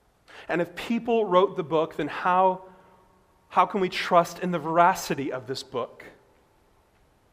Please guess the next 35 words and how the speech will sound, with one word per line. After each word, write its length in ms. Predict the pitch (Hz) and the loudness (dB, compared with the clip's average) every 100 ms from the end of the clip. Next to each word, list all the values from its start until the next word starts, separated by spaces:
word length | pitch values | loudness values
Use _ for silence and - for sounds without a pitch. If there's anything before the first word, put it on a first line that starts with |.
| _ _ _ | _ _ _
And 80 | 135 | -12
the 100 | 123 | -10
answer 240 | 123 - | -10 -12
comes 340 | 131 117 113 113 | -14 -12 -12 -12
in 60 | |
the 80 | 110 | -14
same 340 | 104 110 104 107 | -14 -14 -14 -12
verse, 300 | 123 104 - | -10 -12 -14
verse 220 | 107 - | -18 -16
twenty-one. 560 | - 110 117 127 117 | -14 -12 -10 -8 -10
"For 120 | 107 117 | -12 -14
no 400 | 113 120 131 147 | -12 -8 -6 -8
prophecy 840 | - 143 135 - - 147 135 135 - - - | -8 -6 -6 -8 -14 -10 -10 -12 -20 -20 -12
was 200 | 127 123 | -12 -8
ever 260 | 139 139 160 | -8 -6 -8
produced 540 | - 151 131 123 - | -10 -12 -12 -14 -10
by 140 | 120 113 | -8 -8
the 80 | |
will 320 | 101 113 127 139 | -8 -10 -10 -10
of 140 | 117 | -12
man, 420 | 110 107 104 104 - - - | -12 -10 -12 -14 -18 -20 -14
but 160 | 113 | -14
men 520 | 120 120 127 135 139 143 | -12 -10 -8 -8 -10 -12
spoke 500 | - - 135 143 - | -12 -10 -8 -8 -10
from 300 | - 147 131 | -14 -14 -8
God 400 | 113 107 104 - | -6 -6 -8 -10
as 160 | 107 | -14
they 100 | 117 | -14
were 140 | 104 104 | -14 -16
carried 480 | - - 131 127 | -18 -14 -12 -10
along 560 | 135 113 104 98 95 95 _ _ _ _ - | -10 -10 -8 -8 -12 -18 _ _ _ _ -12
by 260 | 113 107 | -8 -6
the 120 | 104 101 | -8 -12
Holy 260 | 107 98 | -16 -16
Spirit." 440 | - - 95 92 | -18 -18 -20 -20